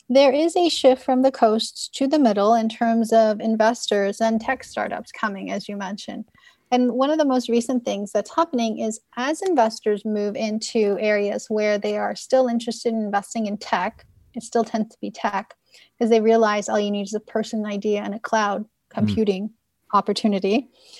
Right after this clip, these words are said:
Speaker 1: Um, they start building infrastructure and they start bringing people.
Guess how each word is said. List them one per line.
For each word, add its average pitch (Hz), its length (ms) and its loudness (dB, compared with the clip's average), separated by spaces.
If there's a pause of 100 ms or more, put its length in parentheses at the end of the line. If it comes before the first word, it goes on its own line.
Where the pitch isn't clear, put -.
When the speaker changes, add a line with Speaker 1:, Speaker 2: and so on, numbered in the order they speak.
(500)
Speaker 1:
Um, 269 280 4
they 285 140 4
start 370 340 4
building 302 300 4
infrastructure 254 800 -4 (240)
and 247 120 2
they 247 80 6
start 240 320 0
bringing 254 340 4
people. 233 500 -6